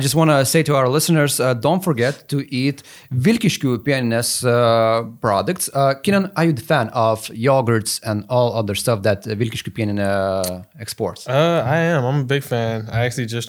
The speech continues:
Speaker 2: tried 'em for the first time on our, I think, EuroLeague Media Day.
Speaker 1: Yeah.
Speaker 2: And I've really been enjoying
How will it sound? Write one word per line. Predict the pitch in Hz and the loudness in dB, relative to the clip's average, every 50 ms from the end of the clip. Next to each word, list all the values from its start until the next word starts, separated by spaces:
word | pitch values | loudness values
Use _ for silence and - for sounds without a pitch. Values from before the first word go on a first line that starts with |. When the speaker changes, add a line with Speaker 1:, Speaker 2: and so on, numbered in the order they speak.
| - - | -6 -4
Speaker 2:
tried | 117 110 113 120 123 | -2 -2 0 0 -2
'em | 120 120 | -2 -4
for | 120 117 110 | -6 -8 -8
the | 107 - 123 | -6 -4 -4
first | 120 120 - | -4 -4 -4
time | - 131 120 117 117 117 117 117 - 120 | -4 -4 -2 -2 -2 -2 -4 -6 -8 -8
on | 117 117 | -6 -4
our, | 113 110 110 110 107 107 104 107 104 110 | -4 -2 -2 -4 -4 -6 -6 -8 -10 -8
I | 127 | -4
think, | 151 139 117 110 | -4 -4 -2 -2
EuroLeague | 127 135 135 135 135 127 123 135 | -2 -2 -2 -2 -2 -4 -2 -2
Media | 147 160 160 156 | -2 -2 -2 -2
Day. | 160 160 160 160 156 147 123 | -2 -2 -2 -2 -2 -2 0
Speaker 1:
Yeah. | 120 107 95 117 | 0 0 0 0
Speaker 2:
And | 117 117 113 113 107 101 | -2 -4 -4 -4 -6 -6
I've | - 113 123 120 123 | -6 -4 -4 -2 -2
really | 123 120 113 113 | -2 -2 -2 -2
been | 117 113 113 110 | -2 -2 -2 -2
enjoying | 113 107 113 117 113 113 113 110 113 113 113 113 110 107 | -2 -2 -2 -2 -2 -2 -4 -4 -6 -6 -8 -8 -10 -14